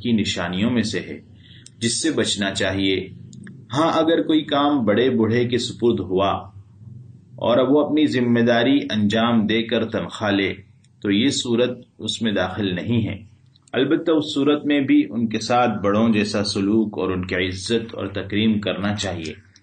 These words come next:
خلاصہ یہ کہ فقر و فاقے کی وجہ سے بوڑھے آدمی کا احترام نہ کرنا اور اس کا ناجائز فائدہ اٹھاتے ہوئے اس سے معمولی درجے کے کام لینا، یہ قیامت کی نشانیوں میں سے ہے۔ نمبر چار،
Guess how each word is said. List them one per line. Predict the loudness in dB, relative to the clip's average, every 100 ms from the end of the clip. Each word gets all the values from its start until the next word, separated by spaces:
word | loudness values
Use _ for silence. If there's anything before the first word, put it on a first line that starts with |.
| _ _ _ _ _
خلاصہ | 0 2 2 2
یہ | 2 4
کہ | 2 0
فقر | -2 -2 -2
و |
فاقے | 0 0 0 0
کی | -4 0
وجہ | 0 2 0
سے | 0 -2 -2
بوڑھے | -2 0
آدمی | 0 -2 -2 -4
کا | -2 -4
احترام | -4 -4 -2 0 0
نہ | -2
کرنا | -4 -6 -4 -4 -2 -6 -12 _ _ -14
اور | -2 -2
اس | -2
کا | 0
ناجائز | 2 2 2 2 2 0 -4
فائدہ | -2 0 2
اٹھاتے | 2 0 -2 -4 -2 -2
ہوئے | -2 -4 -4
اس | -4 -4 -2
سے | -4
معمولی | -2 -2 0 2 2
درجے | 2 0 0 -2
کے | -2
کام | -4 -2 -2
لینا، | -2 -2 0 -2 -6 -14 _ _ _ _ -8
یہ | -6
قیامت | -2 0 2 2 0 -2
کی | -4
نشانیوں | -2 -4 -2 0 0
میں | 0 -2
سے | -6 -8
ہے۔ | -4 -4 -6 -14 _ _ _ -20 _ _ _ _ _ _ _ _ _ _ _ _ -14 -2
نمبر | 2 4 2
چار، | 2 2 2